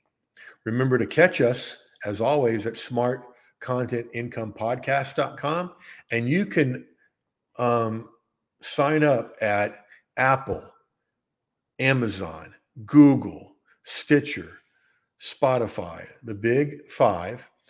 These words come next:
by going to smart content income podcast dot com forward slash subscribe.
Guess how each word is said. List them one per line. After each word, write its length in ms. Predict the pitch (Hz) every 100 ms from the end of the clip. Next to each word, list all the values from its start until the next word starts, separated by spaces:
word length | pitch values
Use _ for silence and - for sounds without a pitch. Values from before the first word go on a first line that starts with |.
| - _
by 120 | 117 117
going 320 | 120 120 120
to 60 | 110
smart 460 | - 120 127 147
content 500 | - 127 123 127 117
income 600 | 120 160 156 107 98 110 _ _ -
podcast 640 | 98 95 95 95 95 - _ 104
dot 260 | 95 95 -
com 340 | 90 92 135 - _ _ _ _
forward 360 | 107 113 135
slash 440 | - 85 87 95 -
subscribe. 640 | - 156 135 - 165 131